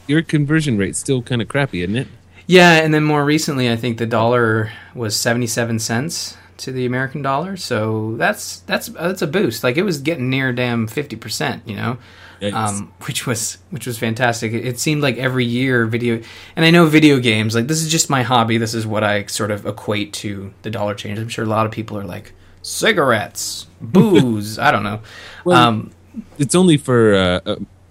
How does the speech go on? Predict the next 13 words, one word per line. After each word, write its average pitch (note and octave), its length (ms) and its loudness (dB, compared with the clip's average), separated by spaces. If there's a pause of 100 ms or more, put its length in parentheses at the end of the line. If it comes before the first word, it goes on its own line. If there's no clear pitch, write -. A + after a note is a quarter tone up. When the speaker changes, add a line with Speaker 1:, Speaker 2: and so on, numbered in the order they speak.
(100)
Speaker 1:
things A#2+ 280 2
that A2+ 80 2
you A2 100 2
have A2 140 -2
to G2+ 80 -4
buy G2+ 320 2
from F#2 240 -2
over G2+ 220 0
the F2 100 -4
border, F#2 340 0
right? E2 340 0
Or F2 260 0
Speaker 2:
Right. - 400 0